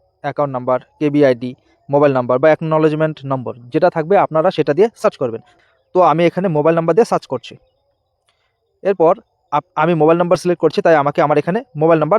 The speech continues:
দিতে হবে। আমি এখানে মোবাইল নাম্বার দিয়ে দিলাম। তারপর এখানে চেক বক্সে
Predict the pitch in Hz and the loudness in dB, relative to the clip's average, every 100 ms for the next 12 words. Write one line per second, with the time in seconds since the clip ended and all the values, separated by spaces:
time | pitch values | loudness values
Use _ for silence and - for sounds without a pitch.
0 | 208 190 139 110 - _ _ _ _ _ | 0 0 0 -2 -10 _ _ _ _ _
1 | _ _ 156 180 202 156 156 170 175 151 | _ _ -6 -2 0 2 2 2 0 0
2 | 151 156 233 _ _ _ _ 170 190 202 | 0 0 -4 _ _ _ _ -4 0 0
3 | 185 185 - 180 165 175 - - | -2 -6 0 0 2 -2 -2 -6